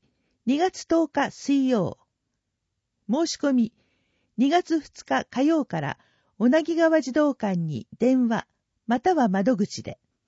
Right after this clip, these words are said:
九時から十七時。電話、ファックス、三六四零一九四一。高等少年少女合唱団、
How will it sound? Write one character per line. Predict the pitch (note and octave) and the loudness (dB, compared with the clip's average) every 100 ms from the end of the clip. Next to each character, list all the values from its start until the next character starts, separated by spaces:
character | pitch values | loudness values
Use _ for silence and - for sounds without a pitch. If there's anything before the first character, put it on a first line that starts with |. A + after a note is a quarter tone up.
| _ _ _ _ _ | _ _ _ _ _
九 | - F4+ | 0 0
時 | F4 | 0
か | - F3+ | -2 -2
ら | F3+ | -2
十 | - C4 C4 | 0 2 2
七 | B3 A3+ | 2 2
時。 | F#3+ - _ _ _ _ _ _ _ _ _ _ _ - | -2 -8 _ _ _ _ _ _ _ _ _ _ _ -2
電 | D4+ E4+ | 0 0
話、 | D#4+ C#4 - _ | -2 -4 -6 _
フ | - | -8
ァ | D#4 | -8
ッ | |
ク | - | -8
ス、 | - C#3 - _ _ _ _ | -10 -10 -10 _ _ _ _
三 | _ E4 F4+ E4+ | _ -2 0 0
六 | F4+ - | -4 -2
四 | G#3 A3+ A#3+ A3 | 0 2 2 2
零 | A3 E3+ B2+ _ _ - | 0 -2 -6 _ _ -4
一 | A#3 - - | -4 -4 -8
九 | - F4 A#3 | 0 2 2
四 | F#3 A3 | 0 2
一。 | A3 G3+ - A#2+ - _ _ _ _ _ _ _ _ _ _ _ _ _ _ _ _ _ _ _ _ | 2 0 -6 -12 -12 _ _ _ _ _ _ _ _ _ _ _ _ _ _ _ _ _ _ _ _
高 | - E4 F4 | 2 4 4
等 | - D#4+ D#4 D4+ | 4 2 4 2
少 | - C#4+ D#4+ F4 | 0 2 2 4
年 | E4+ E4+ | 2 0
少 | - D#4 D#4 | 0 2 2
女 | D4+ | 2
合 | C#4+ C#4 | 2 0
唱 | - C4 A#3 | 0 2 2
団、 | E3+ D#3+ - | 2 -4 -6